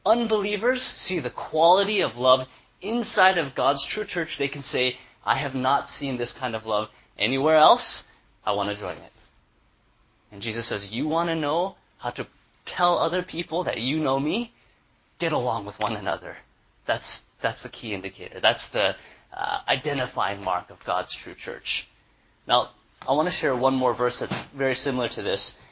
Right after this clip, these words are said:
Um, in Ephesians chapter four, verse one. Ephesians chapter four, verses one to three. And as much as possible, we try to have these family worships where we just kind of read through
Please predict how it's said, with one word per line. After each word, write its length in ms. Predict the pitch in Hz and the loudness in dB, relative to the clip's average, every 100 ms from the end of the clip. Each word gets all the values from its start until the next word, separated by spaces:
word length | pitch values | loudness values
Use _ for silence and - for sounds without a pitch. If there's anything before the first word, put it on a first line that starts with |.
| _ _ _ | _ _ _
Um, 260 | - 107 104 | 4 4 4
in 120 | 135 | -2
Ephesians 680 | 131 120 147 143 139 135 - | -2 -2 -2 0 0 -2 0
chapter 600 | 147 123 - 120 113 104 - _ _ _ _ _ _ _ _ - | 4 4 4 0 0 0 -4 _ _ _ _ _ _ _ _ -4
four, 220 | 139 131 | 4 4
verse 320 | 117 117 110 113 | 4 0 -2 -4
one. 420 | 110 120 98 98 - _ _ _ _ _ - | 2 4 2 -2 -12 _ _ _ _ _ -12
Ephesians 480 | 131 160 143 151 - | -6 -4 -2 -2 2
chapter 280 | 143 123 127 | 2 2 -4
four, 220 | - 131 113 | -4 -2 -2
verses 380 | 120 - 113 107 | -4 -4 -6 -6
one 400 | 113 120 117 127 - - - | -2 0 2 -2 -10 -18 -8
to 200 | 117 101 - | -2 -2 -4
three. 340 | - 123 117 87 | -8 -4 -2 0
And 200 | 107 110 - _ _ _ _ _ _ _ _ | -2 -4 -14 _ _ _ _ _ _ _ _
as 320 | 139 139 - - - _ _ - | -2 -2 -6 -12 -20 _ _ 0
much 260 | 170 180 | 2 2
as 120 | 165 | -2
possible, 400 | - 147 143 131 | 2 4 4 0
we 100 | 123 | -2
try 200 | 123 156 | 0 2
to 80 | 143 | 4
have 280 | 123 127 117 | 4 4 4
these 220 | 117 113 - | -2 -6 -2
family 340 | 127 127 113 | 2 2 0
worships 420 | 110 117 113 123 - | -2 -2 -4 -6 -4
where 100 | 110 | -4
we 160 | 117 | -2
just 240 | 120 131 - | -2 -4 -2
kind 120 | - 123 | -2 0
of 120 | 120 | 0
read 240 | 127 127 | -2 -4
through 260 | - 123 117 | -4 -4 -4